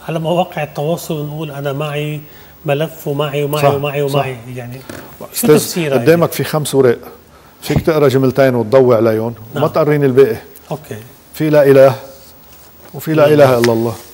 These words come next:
Speaker 1: طبعًا.
Speaker 2: أنا عم بقول لك إن عم بعت العقد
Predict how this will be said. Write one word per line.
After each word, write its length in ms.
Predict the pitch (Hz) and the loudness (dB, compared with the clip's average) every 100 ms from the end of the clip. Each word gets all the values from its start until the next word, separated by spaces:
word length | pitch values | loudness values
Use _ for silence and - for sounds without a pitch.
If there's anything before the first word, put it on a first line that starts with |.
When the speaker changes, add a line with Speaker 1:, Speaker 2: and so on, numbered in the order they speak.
| - | -8
Speaker 1:
طبعًا. 280 | 139 120 104 - - - - - _ _ _ - | -6 -6 -14 -20 -20 -20 -20 -20 _ _ _ -6
Speaker 2:
أنا 200 | 120 147 | 0 4
عم 120 | 139 | 4
بقول 200 | 135 135 | 4 4
لك 300 | 120 107 - - - - | 4 2 -6 -20 -20 -12
إن 180 | 110 107 | -8 -6
عم 160 | 104 107 | -2 2
بعت 380 | 127 139 147 | 4 4 2
العقد 340 | 120 131 131 | 2 2 0